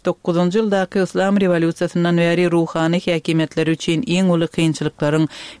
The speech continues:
birini döreden hökümete garşy protestlerde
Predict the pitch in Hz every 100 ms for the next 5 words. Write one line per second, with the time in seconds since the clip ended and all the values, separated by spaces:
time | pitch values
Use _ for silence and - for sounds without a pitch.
0 | 185 185 160 170 165 165 160 160 180 175
1 | - 151 156 151 147 165 156 147 151 139
2 | 160 147 165